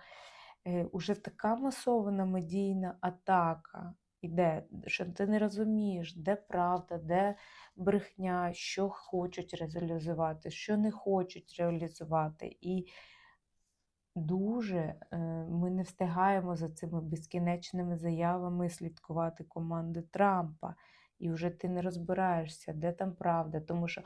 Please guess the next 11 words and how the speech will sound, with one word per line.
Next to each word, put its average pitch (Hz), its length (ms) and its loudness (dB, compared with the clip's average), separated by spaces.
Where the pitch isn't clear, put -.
я-, 180 200 -4
якісь 190 360 0
завишені 214 580 0
цифри 170 640 -2
постійно, 160 720 -8
якісь 190 380 0
заяви, 180 600 6
то 185 220 0
в-, 196 160 -2
значить, 185 480 -2
Зеленський 190 720 0